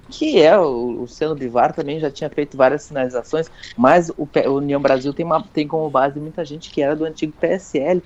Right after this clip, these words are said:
Então talvez seja um pouquinho complicado, mas pelo perfil dos eleitos do União, União já, o pessoal do União já é um pessoal que não embarcou, não foi atrás do Bolsonaro.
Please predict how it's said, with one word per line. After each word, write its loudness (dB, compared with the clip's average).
Então -8
talvez 0
seja -2
um -6
pouquinho -2
complicado, 2
mas 2
pelo 6
perfil 0
dos -4
eleitos 0
do -2
União, 0
União -2
já, -4
o -6
pessoal -2
do -2
União 0
já 0
é 0
um -4
pessoal -4
que -16
não 0
embarcou, -6
não -8
foi -4
atrás -2
do -12
Bolsonaro. -8